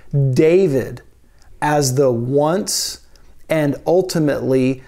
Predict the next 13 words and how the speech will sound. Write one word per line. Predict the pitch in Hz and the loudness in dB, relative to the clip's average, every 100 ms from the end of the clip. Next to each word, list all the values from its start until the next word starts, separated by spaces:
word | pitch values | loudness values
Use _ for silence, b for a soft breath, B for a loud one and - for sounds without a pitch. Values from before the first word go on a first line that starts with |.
| B B | B B
the | 143 | -4
future | - - - 160 170 - 185 | -4 -6 -2 0 0 0 0
king, | 180 190 170 123 | 0 -4 -2 -2
that | - | -4
through | - 165 139 | 0 0 0
David's | 120 156 165 170 175 160 | 2 2 4 4 2 0
line, | 151 151 139 120 117 - | 0 0 -2 -4 -6 -6
there | 127 147 | 0 2
would | 147 135 | 4 2
be | 143 143 143 | 2 0 -2
an | 127 | -4
eternal | 117 - - 151 135 123 | -4 -8 -4 -2 -2 -4
king. | - 117 95 107 | -6 -6 -6 -12